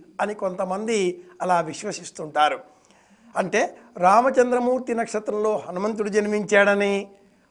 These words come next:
హనుమంతుడి నక్షత్రంలో రామచంద్రుడు జన్మించాడని ఇలా ఒక కథ ఉత్తర భారతదేశంలో బాగా ప్రచారంలో ఉంది. ఏమైతేనేం శ్రీరామనవమి ఉత్సవం,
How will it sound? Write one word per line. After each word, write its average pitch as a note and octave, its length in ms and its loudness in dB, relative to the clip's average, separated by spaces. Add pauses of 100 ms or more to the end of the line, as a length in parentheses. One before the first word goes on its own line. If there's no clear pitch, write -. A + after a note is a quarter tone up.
(120)
హనుమంతుడి C#4 540 2
నక్షత్రంలో A#3+ 680 0 (200)
రామచంద్రుడు B3 640 2
జన్మించాడని G#3+ 1040 2 (220)
ఇలా A3+ 440 8 (240)
ఒక G3+ 160 0
కథ F#3+ 320 4 (460)
ఉత్తర B3 260 -2
భారతదేశంలో G3 960 0 (200)
బాగా E3+ 400 2
ప్రచారంలో G#3 800 0
ఉంది. D3 440 -8 (640)
ఏమైతేనేం F3 840 -2 (760)
శ్రీరామనవమి A#3+ 1080 2 (480)
ఉత్సవం, G#3+ 560 4